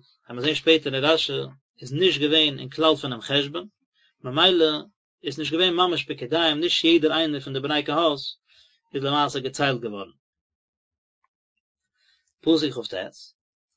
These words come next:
משפחות בני קהת, די משפחה פון די קינדער פון קהת, שטייט אויך נישט. משפחות הכהותי, אזוי ווי זי געשטאנען אויבן ביי דער גא-, אה, מש-, משפחות הגרשונים, שטייט שפעטער ביי, ביי מררי, משפחות מררי,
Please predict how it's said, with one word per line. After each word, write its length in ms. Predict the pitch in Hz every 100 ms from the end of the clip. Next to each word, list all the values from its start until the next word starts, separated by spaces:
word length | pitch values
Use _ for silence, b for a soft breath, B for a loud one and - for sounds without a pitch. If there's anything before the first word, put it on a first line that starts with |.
| -
משפחות 680 | 135 185 - 160 143 135 120
בני 240 | 127 120
קהת, 380 | 113 104 131 - - - _ _ _
די 60 | 110
משפחה 540 | 107 - 196 202 131
פון 160 | - 113
די 80 | -
קינדער 320 | - 185 139
פון 140 | 131
קהת, 320 | 120 117 156 - - -
שטייט 280 | - 151
אויך 200 | 175 190
נישט. 320 | 151 127 - - B B B B
משפחות 480 | 156 151 - 143 131
הכהותי, 500 | 127 123 165 - 147
אזוי 160 | 131 156
ווי 100 | 139
זי 100 | 127
געשטאנען 380 | 117 143 135
אויבן 340 | 147 160 139 135
ביי 100 | 120
דער 100 | 120
גא-, 420 | 131 147 135 -
אה, 60 | 123
מש-, 200 | 120 _
משפחות 460 | 151 165 - 139 127
הגרשונים, 580 | 120 120 - 180 165 139
שטייט 220 | 139 127
שפעטער 320 | - 156 147
ביי, 120 | 131 131 -
ביי 300 | 139 127 120
מררי, 500 | 110 117 156 156 123 120 B B B B -
משפחות 440 | 151 139 139 127 -
מררי, 500 | 139 127 127 131 190